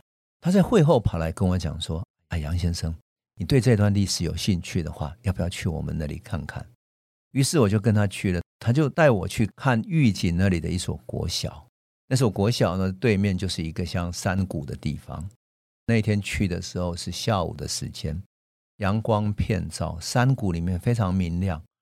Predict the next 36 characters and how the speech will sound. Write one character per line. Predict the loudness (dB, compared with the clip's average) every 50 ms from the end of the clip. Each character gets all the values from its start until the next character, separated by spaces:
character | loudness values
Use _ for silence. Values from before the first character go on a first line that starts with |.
| _ _ _ _ -4
而 | -4 -2
且 | 0 2 2
狱 | 2 2 2 2 2 0
警 | -2 -4 -4 -4
我 | -4 -4
们 | -4 -2
都 | 0 0 -2
知 | -2 -2 -2 0
道 | 0 0 0
是 | -2 -4 -4
盛 | -4 -2 0 0 -2
产 | -2 -4 -4 -6 -6 -6 -8 -8 -6
芒 | -6 -4 -2 -2 -2 -2 -2 -2 -2
果 | -2 -2 -4 -4 -4 -6 -8
啊， | -8 -8 -8 -10 _ _ _ _ _ _ _ _ _ _ _ _
所 | -8 0 2 2
以 | 2 2 0 -4 -8 _ _ _ _ _ _ _
物 | 0 0 0
产 | 2 0 0 2
非 | 2 2
常 | 4 2 2 0
丰 | 0 0 0 0 0
盛， | -2 -2 -2 -4 -4
整 | -4 -4 -4 -4 -4
个 | -2 -2 -2 0 0 -2 -4 -8 _ _ -10
村 | -2 2 4 6 6 6
子 | 4 4
里 | 2 4
面 | 4 6 6
会 | 4 4 2
飘 | 2 2 2 2 2
着 | 2
果 | 0 -2 -4 -8 -6
香 | -6 -4 -2 0 0
的 | 0 -2
感 | -4 -6 -8 -8